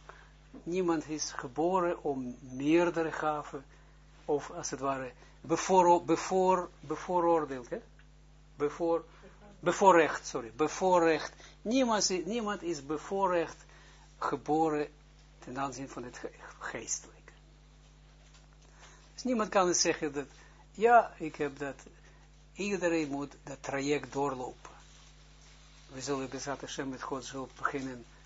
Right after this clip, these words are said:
als het goed is, we zullen kijken of het zou ons lukken, vanaf september, Shara Gilgulim, de poort van incarnatie, dat is, dat is dan over zielen, dat is echt iets wat ons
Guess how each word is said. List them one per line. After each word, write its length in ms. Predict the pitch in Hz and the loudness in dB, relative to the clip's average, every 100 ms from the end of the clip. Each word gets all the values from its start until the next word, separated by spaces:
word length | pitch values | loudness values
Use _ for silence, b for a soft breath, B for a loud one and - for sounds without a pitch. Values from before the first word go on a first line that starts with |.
| B - - - - - | B -20 -20 -20 -20 -12
als 260 | 131 123 | -8 -6
het 100 | - | -8
goed 260 | - 160 156 | -10 -12 -10
is, 200 | 139 - | -10 -10
we 60 | - | -12
zullen 280 | - 120 | -10 -12
kijken 420 | - 147 131 - 123 | -4 -4 -4 -8 -10
of 120 | - | -12
het 100 | 123 - - | -18 -18 -12
zou 360 | 139 123 120 135 | -8 -8 -10 -14
ons 380 | 127 117 - - | -10 -8 -8 -10
lukken, 420 | 135 147 - 135 B B B B - - | -6 -6 -6 -10 B B B B -20 -10
vanaf 300 | 135 131 - | -10 -8 -6
september, 760 | - - 151 143 135 131 123 - - - - - - - | -6 -2 -2 -2 -4 -8 -12 -18 -20 -20 -20 -20 -18 -14
Shara 420 | - 131 139 131 | -6 -4 -4 -6
Gilgulim, 640 | 123 120 127 127 160 170 | -10 -12 -8 -4 -2 -4
de 220 | 143 123 120 - - - | -10 -14 -16 -20 -20 -20
poort 380 | - 147 135 - | 0 0 0 -8
van 240 | - 131 123 | -12 -10 -10
incarnatie, 840 | 123 - 131 160 170 - - 143 - B B B B B B - | -10 -10 -2 0 0 -2 -4 -6 -18 B B B B B B -14
dat 220 | 135 131 | -12 -8
is, 220 | 135 - - | -2 -4 -4
dat 180 | 143 143 | -10 -10
is 160 | 139 - | -8 -8
dan 240 | 135 131 - - | -8 -10 -14 -10
over 280 | - 139 131 | -8 -8 -8
zielen, 580 | - 147 165 139 127 110 | -8 -6 -6 -6 -10 -16
dat 180 | 107 - | -18 -14
is 140 | - | -10
echt 340 | - 151 - - B B B - - | -8 -10 -12 -20 B B B -20 -8
iets 300 | 160 - - | -4 -2 -2
wat 220 | 135 131 | -2 -6
ons 320 | 131 127 | -4 -4